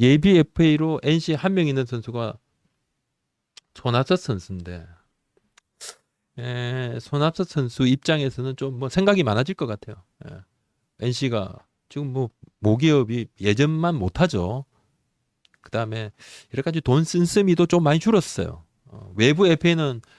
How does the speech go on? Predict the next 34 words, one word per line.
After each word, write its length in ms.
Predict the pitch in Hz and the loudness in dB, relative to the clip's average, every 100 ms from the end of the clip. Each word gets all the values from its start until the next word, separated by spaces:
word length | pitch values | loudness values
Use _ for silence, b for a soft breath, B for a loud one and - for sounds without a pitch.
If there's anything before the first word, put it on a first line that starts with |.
| b | b
거의 220 | - 143 156 | 2 4 6
어렵다고 640 | 196 214 - 131 127 143 | 4 2 2 0 0 -2
내부에서 480 | 101 101 135 139 110 | 2 2 4 2 0
이야기들이 420 | 104 127 147 110 | 2 2 2 0
나오고 260 | 98 135 117 | 2 2 0
있습니다. 260 | 98 90 | -4 -6
외부 260 | 90 107 151 | 0 2 4
에프에이는 280 | 139 147 110 | 2 0 0
우리 100 | 101 | -4
잡는 260 | 98 107 | -6 -6
거 100 | 120 | -4
어려워. 220 | 113 104 - b b - | -4 -6 -14 b b -4
예, 60 | |
내부 400 | 120 107 139 196 | 2 4 4 4
에프에이들을 500 | 170 - 175 160 160 | 4 4 2 4 0
잔류시켜야 560 | 147 107 143 160 185 151 | 2 2 2 2 2 4
되는데 440 | 131 127 143 135 b b - | 4 4 4 2 b b -6
손아섭 400 | - 185 208 220 | 0 2 2 2
선수 240 | 175 160 | 0 0
혼자가 440 | 156 262 262 202 107 | 0 0 2 4 4
아닌 200 | 101 156 | 2 2
거죠, 220 | 160 90 | 0 -4
또. 200 | - 92 - - | -10 -16 -16 0
이렇게 260 | 196 214 | 2 4
되면 280 | 165 151 175 b b b - | 2 2 0 b b b -6
손아섭보다는 840 | - 240 277 277 - 208 202 220 | 0 2 2 -2 0 0 0 -2
뭔가 300 | 190 156 180 | -4 -2 -2
최원준 420 | - 196 214 202 | -2 0 0 -2
선수 580 | 160 143 - 151 143 131 - _ _ _ _ - | -4 -6 -6 -8 -8 -8 -14 _ _ _ _ -2
오래 220 | 151 143 | 2 2
하는 260 | 139 147 | 2 0
것도 180 | 143 - | -2 -6
봐야 220 | - 98 | -4 0
되겠지만, 460 | 127 107 80 76 | 2 0 -4 -12